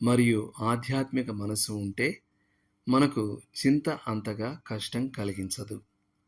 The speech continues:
మనకు కావాల్సిందల్లా చింత మనలోకి ప్రవేశించకుండా మన మనసును, హృదయాన్ని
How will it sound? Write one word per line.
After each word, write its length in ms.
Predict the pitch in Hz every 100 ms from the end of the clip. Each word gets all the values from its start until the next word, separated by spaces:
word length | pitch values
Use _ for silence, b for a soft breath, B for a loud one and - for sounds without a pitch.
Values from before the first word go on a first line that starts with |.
| _ _ _ _ _ _
మనకు 360 | 113 135 165 170
కావాల్సిందల్లా 1000 | 139 120 117 113 117 110 110 131 107 - _ _ _ _ -
చింత 360 | - 139 151 160
మనలోకి 580 | 139 110 110 113 107
ప్రవేశించకుండా 1040 | 110 95 92 113 - 110 104 170 110 110 165 - _ _ _ _ _ -
మన 180 | 117 120
మనసును, 600 | 113 123 135 147 147 151
హృదయాన్ని 760 | - 113 113 107 104 104 165